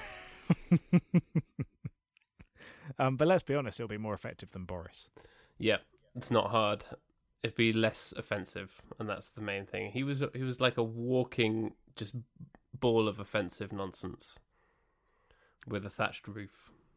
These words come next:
Speaker 1: What impresses me is that the B B C has an article up saying, "What did Boris Johnson achieve as Foreign Secretary?"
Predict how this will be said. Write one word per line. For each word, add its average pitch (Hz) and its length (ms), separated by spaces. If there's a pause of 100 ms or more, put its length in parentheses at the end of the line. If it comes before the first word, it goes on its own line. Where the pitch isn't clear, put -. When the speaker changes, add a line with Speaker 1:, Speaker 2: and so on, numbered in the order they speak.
(320)
Speaker 1:
What 160 180
impresses 156 520
me 120 420
is 95 260
that 104 180
the 104 80
B 120 220
B 113 140
C 113 300
has 101 200
an 98 80
article 95 540
up 95 200
saying, 101 380
"What 120 180
did 117 220
Boris 110 320
Johnson 107 400
achieve 110 420
as 101 100
Foreign 101 360
Secretary?" 120 760